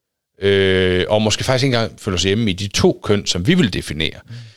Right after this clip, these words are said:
Speaker 1: så bliver det jo til en åndelig, øh, personlig krise for dem. Og,
Speaker 2: Det forstår
Speaker 1: og,
Speaker 2: jeg
Speaker 1: og,
Speaker 2: også.
Speaker 1: og det skal vi på en eller anden måde, øh, på, altså, det er en, det er en meget svær balancegang, fordi jeg tror egentlig, vi er kaldet til os som, som,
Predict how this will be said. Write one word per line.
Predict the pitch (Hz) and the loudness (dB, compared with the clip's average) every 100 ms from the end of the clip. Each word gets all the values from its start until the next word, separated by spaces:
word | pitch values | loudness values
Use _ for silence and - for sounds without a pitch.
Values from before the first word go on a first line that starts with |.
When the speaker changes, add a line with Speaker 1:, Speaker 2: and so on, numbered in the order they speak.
| - - - _ _ - | -20 -20 -20 _ _ 0
Speaker 1:
så | - | 2
bliver | 131 180 254 135 | 2 4 6 4
det | 92 | 2
jo | 92 87 | 0 2
til | - 101 80 | 2 2 0
en | 90 | 0
åndelig, | 95 135 165 107 82 65 _ - | 0 2 2 0 -2 -6 _ -8
øh, | 82 | -8
personlig | 78 - - 156 92 87 | -4 0 2 0 0 0
krise | 117 143 127 | 2 2 0
for | 101 82 | 0 -2
dem. | 78 - _ _ _ _ _ 117 | -2 -8 _ _ _ _ _ 2
Og, | 113 | 4
Speaker 2:
Det | |
forstår | 113 | 4
Speaker 1:
og, | 117 | 4
Speaker 2:
jeg | 98 | 4
Speaker 1:
og, | |
Speaker 2:
også. | 127 | 2
Speaker 1:
og | 123 | 2
det | 165 | 2
skal | - | 2
vi | 170 | 2
på | - | 4
en | 180 214 | 2 4
eller | |
anden | 175 170 | 2 4
måde, | 180 202 180 - | 4 6 4 2
øh, | 127 | -2
på, | 131 - | -4 -4
altså, | 87 127 | 0 2
det | 123 104 110 131 | 2 0 -2 0
er | |
en, | 147 | 2
det | 143 | 2
er | 160 | 2
en | 156 | 2
meget | 190 - | 2 2
svær | 196 | 2
balancegang, | 123 117 170 - 107 113 104 | 2 0 0 0 0 -2 0
fordi | 135 | 0
jeg | |
tror | - 196 135 | 2 2 2
egentlig, | 180 151 107 | 2 2 2
vi | 113 | 0
er | |
kaldet | - 151 180 120 | 2 4 4 4
til | 123 107 | 4 4
os | 143 | 2
som, | - 107 92 113 | 2 0 -4 -2
som, | - 98 | 0 0